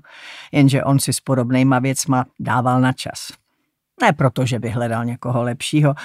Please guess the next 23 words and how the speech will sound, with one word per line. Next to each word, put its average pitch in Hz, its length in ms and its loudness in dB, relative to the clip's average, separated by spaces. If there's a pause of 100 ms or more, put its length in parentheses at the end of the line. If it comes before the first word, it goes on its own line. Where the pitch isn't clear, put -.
ale - 180 4
protože 269 400 -4
byl 254 160 -4
takovej 254 320 -4
mudrland. 175 720 -2 (280)
Nosil 139 320 -2
velký 135 340 0
brejle 143 460 0 (140)
a 127 80 -2
pořád 131 360 -2
si 131 140 -6
četl. - 340 -10 (520)
Dokonce 139 420 2
začal 131 380 0
psát 127 420 2
knížku 139 460 0
o - 100 -2
tom, 143 260 0
jaký 139 320 2
to 165 160 0
je 143 220 2 (160)
být 139 240 4
barevnej 135 720 2